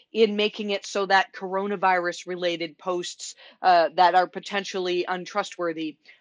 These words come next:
are surfacing. Um, you know, this is something I should probably check. I remember a, a few weeks ago, somebody tweeted at Danny Sullivan complaining that there was a post that was ranking that was promoting something like ingesting bleach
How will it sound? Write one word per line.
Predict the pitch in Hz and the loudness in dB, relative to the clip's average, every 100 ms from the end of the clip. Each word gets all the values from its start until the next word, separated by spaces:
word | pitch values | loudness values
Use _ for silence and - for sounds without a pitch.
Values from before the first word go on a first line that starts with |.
| - | -2
are | 180 | -2
surfacing. | - 180 180 175 170 160 160 _ _ - | -2 -4 -4 -8 -8 -8 -14 _ _ 0
Um, | 185 185 185 | 2 2 0
you | 185 190 247 | -6 -4 0
know, | 240 | 0
this | 240 294 | 0 -2
is | |
something | 277 233 214 | -2 0 2
I | |
should | 185 208 | 0 0
probably | 214 190 175 180 | -2 -2 -2 -4
check. | - 302 202 - | 0 4 4 4
I | 208 | 2
remember | 208 226 254 254 233 220 202 | 2 2 4 6 8 8 6
a, | 170 180 107 | 4 4 4
a | 190 | 2
few | - 226 | 0 -4
weeks | 214 226 240 | -2 -4 0
ago, | 208 214 208 | 6 6 6
somebody | - 220 202 202 | 2 -2 -4 -8
tweeted | 233 220 214 | -6 0 2
at | 208 | 2
Danny | - 202 196 | 2 -2 -2
Sullivan | - 214 208 190 196 190 - _ | 0 2 2 0 -2 -4 -16 _
complaining | - 226 - 214 220 214 | -4 -4 0 0 0 0
that | 208 202 | 2 2
there | 214 | 2
was | 202 202 | 2 2
a | 196 | -2
post | - 214 220 214 - - - - | -6 -2 -2 -2 -10 -14 -20 -6
that | - 208 | 0 2
was | 226 202 | 0 -4
ranking | 170 202 202 220 208 | -2 -4 -2 -4 -2
that | 196 190 | 0 0
was | 196 180 | -2 -4
promoting | _ 202 190 185 190 196 190 190 185 - | _ -12 -6 -2 0 0 0 -2 -8 -10
something | - 208 226 | -12 -6 -4
like | 190 180 | -2 -2
ingesting | 180 170 185 180 - 165 139 | -4 -4 -4 -4 -8 -12 -12
bleach | 170 185 190 - - | -10 -10 -10 -12 -12